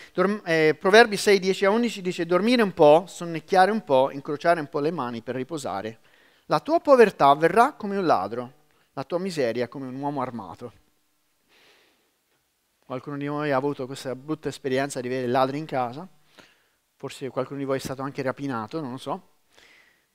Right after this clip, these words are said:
ma dice che se noi sprechiamo il nostro tempo,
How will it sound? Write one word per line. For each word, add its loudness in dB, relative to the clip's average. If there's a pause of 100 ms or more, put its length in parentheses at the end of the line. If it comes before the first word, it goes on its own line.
ma 0
dice -6
che -2 (1000)
se -8
noi 0 (320)
sprechiamo -6
il -14
nostro -16
tempo, -16